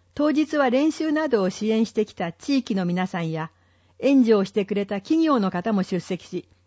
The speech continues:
喜びを分かち合いました。予選を勝ち上がり、決勝で八位入賞と見事な成績を残した瀬立選手は、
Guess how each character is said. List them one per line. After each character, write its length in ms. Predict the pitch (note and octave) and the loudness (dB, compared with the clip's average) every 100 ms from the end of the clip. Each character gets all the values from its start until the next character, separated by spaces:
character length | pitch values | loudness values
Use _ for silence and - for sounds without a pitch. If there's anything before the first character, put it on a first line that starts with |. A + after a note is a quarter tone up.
| _ | _
喜 80 | G3 A3 B3 C4+ | 2 4 6 4
び 120 | B3 | 4
を 80 | A#3+ | 4
分 140 | G#3+ G3+ | 2 0
か 140 | A3+ | -2
ち 140 | A3+ | -2
合 80 | A3 | -2
い 80 | G3+ | -2
ま 120 | G3 | -4
し 80 | - | -6
た。 160 | - - _ _ _ _ _ _ _ _ _ _ - | -14 -16 _ _ _ _ _ _ _ _ _ _ -2
予 120 | A3 | 0
選 240 | D4+ D4+ C#4+ | 2 2 2
を 60 | |
勝 180 | C#4 B3+ | 0 -2
ち 120 | C4 | 0
上 120 | B3+ | 0
が 120 | A#3 A3+ | 0 0
り、 200 | A3 - _ _ _ _ | -4 -8 _ _ _ _
決 320 | A#3+ A#3 - | 2 2 0
勝 120 | E4 | -2
で 80 | D#4 | -2
八 380 | C4 B3+ E4 F4 | -2 -2 0 2
位 40 | |
入 240 | A3 F#3+ G3 | 4 4 2
賞 220 | G3+ F3+ | 0 -2
と 240 | - F3+ | -2 -2
見 180 | F3 D4+ | 2 2
事 240 | E4+ E4 G3+ | 2 0 -2
な 100 | F3 | 0
成 200 | A3+ B3+ | 0 0
績 320 | C4 A#3 B3+ | -2 0 2
を 40 | |
残 280 | A#3 A3 B3 | 2 2 0
し 60 | - | -2
た 140 | E3 | -6
瀬 220 | - B3 | 4 4
立 180 | G#3+ F#3 | 4 0
選 220 | F#3+ F3 | 0 -4
手 140 | E3 D#3 | -4 -6
は、 200 | D#3 | -6